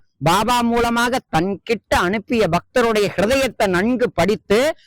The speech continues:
அவர்களுக்கு உள்ளுக்கு என்ன தேவையோ, பசி வந்தா சாப்பாடு,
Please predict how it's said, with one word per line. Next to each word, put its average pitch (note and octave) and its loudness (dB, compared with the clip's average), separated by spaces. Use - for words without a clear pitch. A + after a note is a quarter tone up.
அவர்களுக்கு G3+ 0
உள்ளுக்கு C#4 0
என்ன B3 0
தேவையோ, A3 0
பசி G#3 0
வந்தா F#3+ 2
சாப்பாடு, G3 0